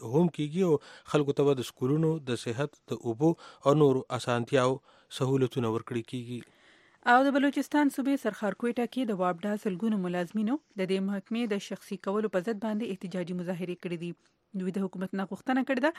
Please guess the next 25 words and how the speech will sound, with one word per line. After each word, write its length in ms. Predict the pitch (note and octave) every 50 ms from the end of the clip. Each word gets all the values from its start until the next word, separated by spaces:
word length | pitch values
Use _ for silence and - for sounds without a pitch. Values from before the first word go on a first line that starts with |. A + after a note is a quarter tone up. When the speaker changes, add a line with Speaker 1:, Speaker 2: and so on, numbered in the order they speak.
| - - - - -
Speaker 2:
چې 100 | - G#3+
د 60 | B3+ B3+
یو 60 | B3+ B3+
نیم 100 | C#4 D4 D4 B3+
لک 180 | A#3+ A#3+ - -
څخه 260 | - A3 - A3+ G3+ F3+ E3
زیات 240 | A#3+ A#3+ B3 - -
کسان 340 | G3+ - - A#3 G#3+ G3
دې 80 | F#3+ F#3+ F#3+
نه 80 | G#3 G3+
بې 160 | F3 F3 E3+
روزګاره 360 | E3+ E3 E3 F#3 F3+ E3+ F3 E3+
کوي. 180 | - F3 F3 F3 E3 - _ _ - - - - - -
مظاهرچیانو 540 | - B3 C#4 C#4+ C#4 C4+ - D#4 D4+ D4+ D#4+ D4
په 100 | A#3+ G3+
لاسونو 300 | G3 F#3+ - - G#3+ G#3
کې 140 | - G#3 F3+
بینر 260 | F#3+ F#3+ F#3+ G3 F3+ F#3 F#3
نیولي 300 | F#3 F#3+ A#3 B3+ C4 A#3+
وي 100 | C4+ C#4 C#4 - -
او 60 | F#3 F#3 F3+
د 100 | F#3+ -
خپل 320 | - _ - G#3+ G#3+ G#3 G#3 F#3
غوښتنو 480 | F#3 F3+ - - - C4 C4 B3 A#3 G3 F#3 -
په 100 | - F#3+